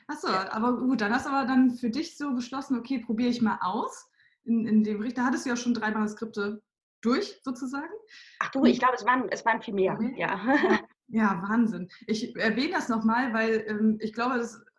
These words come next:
Speaker 1: häufig, wenn man jetzt zu schreiben anfängt, das erste Buch fertig hat und es entweder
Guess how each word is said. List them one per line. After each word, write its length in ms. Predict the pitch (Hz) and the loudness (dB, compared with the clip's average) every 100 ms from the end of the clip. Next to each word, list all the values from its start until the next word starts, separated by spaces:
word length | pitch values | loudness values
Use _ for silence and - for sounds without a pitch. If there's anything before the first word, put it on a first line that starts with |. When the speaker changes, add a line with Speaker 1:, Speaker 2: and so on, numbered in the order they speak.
| - | -8
Speaker 1:
häufig, 400 | 208 240 240 220 | -2 0 0 -2
wenn 80 | 202 | -2
man 80 | 196 | -4
jetzt 160 | - - | -8 -14
zu 100 | 214 | -12
schreiben 280 | - 185 185 | -6 -4 -2
anfängt, 420 | 294 - 277 269 | -4 -2 0 0
das 80 | 233 | 0
erste 400 | 196 202 208 196 | -6 -8 -6 -6
Buch 240 | 180 202 - | -6 -8 -8
fertig 400 | 285 294 247 - | -8 -8 -8 -6
hat 140 | 247 247 - _ 208 | -6 -6 -16 _ 2
und 100 | 220 | 2
es 120 | 214 | 2
entweder 600 | 226 269 269 254 254 | 2 2 0 -2 -2